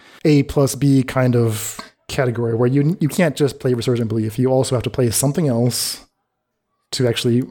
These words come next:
cast it in a timely way, whether that's As Foretold, whether that's Electro Dominance, whether that's Finale of Promise, Fires of Invention, Cascade, Bring to Light, whatever it is.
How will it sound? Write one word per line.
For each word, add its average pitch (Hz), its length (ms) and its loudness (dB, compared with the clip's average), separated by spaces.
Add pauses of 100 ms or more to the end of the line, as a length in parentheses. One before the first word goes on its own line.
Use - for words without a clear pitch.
(120)
cast 139 320 -2
it 123 80 -2
in 123 60 -2
a 120 60 0
timely 139 360 0
way, 113 280 0
whether 113 220 0
that's 110 180 -2
As 117 220 -2
Foretold, 170 540 0
whether 120 160 -2
that's 117 240 0
Electro 131 320 0
Dominance, 120 680 0
whether 107 140 -2
that's 107 320 -4
Finale 117 340 0
of 110 100 -2
Promise, 113 420 -4
Fires 110 340 -2
of 107 60 -2
Invention, 107 800 -4
Cascade, 123 640 0
Bring 123 160 0
to 113 100 -4
Light, 120 180 0
whatever 175 300 2
it 170 80 4
is. 120 340 -2